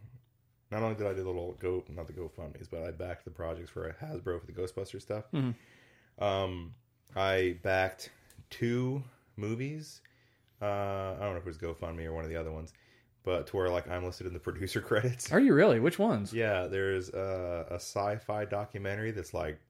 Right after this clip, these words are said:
Speaker 1: three or four hours long, uh, about, like,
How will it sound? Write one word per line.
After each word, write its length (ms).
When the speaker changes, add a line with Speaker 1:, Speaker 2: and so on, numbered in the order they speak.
Speaker 1:
three 220
or 80
four 260
hours 300
long, 480
uh, 500
about, 640
like, 180